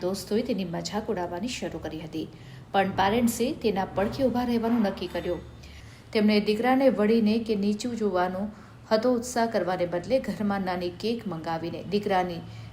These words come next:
ફેલિયરને પણ ઉજવણી કરી હતી. તેના પપ્પાનું કહેવું હતું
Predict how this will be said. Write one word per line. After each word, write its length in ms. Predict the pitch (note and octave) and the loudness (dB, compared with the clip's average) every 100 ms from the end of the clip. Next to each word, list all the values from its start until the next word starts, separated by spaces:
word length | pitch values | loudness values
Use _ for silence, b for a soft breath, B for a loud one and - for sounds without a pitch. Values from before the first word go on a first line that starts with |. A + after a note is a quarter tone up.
| - | 2
ફેલિયરને 480 | A#3 G#3+ A#3 A3+ A3+ | 6 8 6 4 2
પણ 220 | A3+ A#3 - | 2 0 0
ઉજવણી 380 | G3 F#3 E3 | -2 -4 -6
કરી 240 | E3 C#3+ D#3+ | -8 -6 -6
હતી. 220 | - D#3 G3+ - - - | -6 -8 -8 -16 -12 -4
તેના 200 | F3+ F3+ | 0 0
પપ્પાનું 440 | F3 F3 F3+ E3+ | 0 -2 -2 0
કહેવું 420 | G3 G#3+ A#3 B3+ | 2 4 4 2
હતું 240 | B3 D4 | 2 0